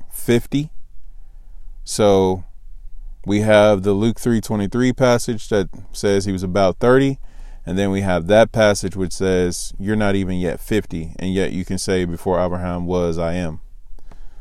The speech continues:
So Selah on that. So it goes on to say, "For these are the mightiest years of man."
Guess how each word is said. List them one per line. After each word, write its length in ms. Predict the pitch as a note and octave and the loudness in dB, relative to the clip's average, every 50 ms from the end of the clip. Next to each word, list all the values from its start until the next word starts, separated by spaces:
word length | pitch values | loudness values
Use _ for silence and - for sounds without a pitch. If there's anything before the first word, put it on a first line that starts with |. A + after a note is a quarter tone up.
| - - - - - - - | -14 -12 -12 -12 -10 -12 -12
So 300 | - - F2+ E2+ E2 D#2+ | -10 -6 -4 -4 -4 -2
Selah 500 | - - A2 A2+ A#2 A2 G2+ F#2 F2+ F#2+ | -2 2 2 4 4 6 4 4 4 2
on 220 | E2 E2 E2+ D#2+ | 0 -2 -4 -4
that. 360 | E2 F#2 A2+ A2+ G2 G#2 B2 - - - - - - - - - - - - - - - - - - - - - - - - - - - - - - | 0 2 4 4 4 4 2 -2 -8 -12 -12 -12 -14 -14 -14 -14 -14 -14 -12 -12 -12 -12 -12 -12 -12 -12 -12 -12 -12 -12 -12 -10 -12 -14 -14 -14 -12
So 240 | - - - A#2+ A#2 | -6 0 4 6 6
it 80 | A#2 A2 | 6 8
goes 240 | B2 C3 C#3 C3 | 8 8 8 8
on 120 | C#3 C3+ B2+ | 6 4 4
to 60 | A#2+ | 2
say, 260 | - - C3+ B2+ B2+ | 2 4 6 6 6
"For 200 | A#2 - B2 A2 | 6 4 -2 0
these 420 | G2 G#2+ A#2+ B2+ C#3 C#3+ C#3 B2+ - | 2 2 4 4 6 4 4 2 2
are 180 | - G2+ A2 | 2 2 2
the 100 | A#2 G#2 | 2 2
mightiest 1120 | F#2+ F#2 F#2+ G2+ G#2 A2 B2 D3 D3 D#3+ D3+ C3 G#2+ F#2 E2+ - - - - - - - - - - | 0 0 2 2 4 4 4 4 2 2 2 2 2 0 0 0 -4 -4 -4 -6 -8 -10 -10 -12 -8
years 600 | F#2 F2+ G2+ A#2+ B2+ C3 C3+ C3+ C3+ C3+ B2+ - | -6 0 2 4 6 6 6 6 6 4 2 0
of 240 | - F#2+ G2+ G2 F#2 | -4 -4 -4 -4 -6
man." 800 | G2 G2 F#2+ G2 G#2 A2 A#2+ B2+ B2+ A#2 G2+ F2+ E2 D#2 D2+ - | -6 -6 -4 -4 -4 -4 -4 -2 -2 -2 -4 -4 -6 -8 -10 -10